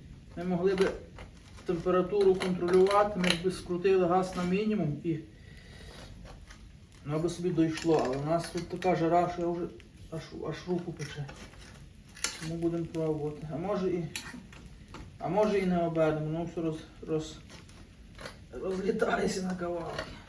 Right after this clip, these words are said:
Я отак розріжу на чотири, воно краще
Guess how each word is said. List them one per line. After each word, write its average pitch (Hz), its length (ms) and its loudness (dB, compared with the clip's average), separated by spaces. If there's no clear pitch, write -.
Я 151 100 -6
отак 160 520 2
розріжу 156 560 2
на 135 140 -4
чотири, 135 480 -2
воно 139 280 -4
краще 147 380 0